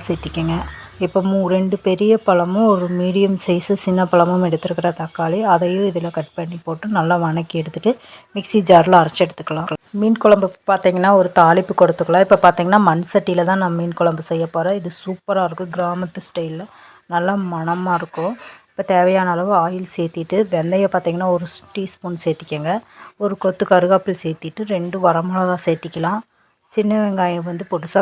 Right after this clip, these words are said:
கட் பண்ணி வச்சுருக்கிறேன். சின்ன வெங்காயத்தையும் சேர்த்திட்டு கல்லுப்பு சேர்த்தி இப்போ இதை நல்லா வந்து, அ,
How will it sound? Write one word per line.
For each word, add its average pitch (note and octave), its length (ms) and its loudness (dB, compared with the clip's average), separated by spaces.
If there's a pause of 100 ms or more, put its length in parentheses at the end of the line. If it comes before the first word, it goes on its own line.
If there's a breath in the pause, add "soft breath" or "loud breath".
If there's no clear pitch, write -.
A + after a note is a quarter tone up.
கட் E3+ 200 -4
பண்ணி F3 220 -8
வச்சுருக்கிறேன். E3 580 -6 (220)
சின்ன F#3+ 140 -6 (100)
வெங்காயத்தையும் F3 560 -6
சேர்த்திட்டு E3+ 360 -8 (120)
கல்லுப்பு F#3 500 2
சேர்த்தி E3 300 -4
இப்போ F#3+ 160 -2
இதை E3+ 200 -6
நல்லா E3+ 220 -2 (100)
வந்து, E3 220 -4 (600 loud breath)
அ, - 20 -2